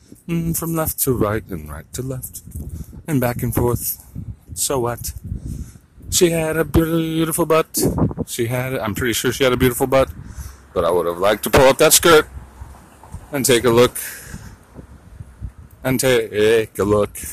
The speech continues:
Four hundred dollar bike?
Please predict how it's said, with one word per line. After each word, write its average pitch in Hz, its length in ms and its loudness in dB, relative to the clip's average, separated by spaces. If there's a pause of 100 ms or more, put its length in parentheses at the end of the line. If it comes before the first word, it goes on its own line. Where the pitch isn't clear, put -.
(1200)
Four 120 220 0
hundred 131 180 -2
dollar 117 180 4
bike? - 460 -6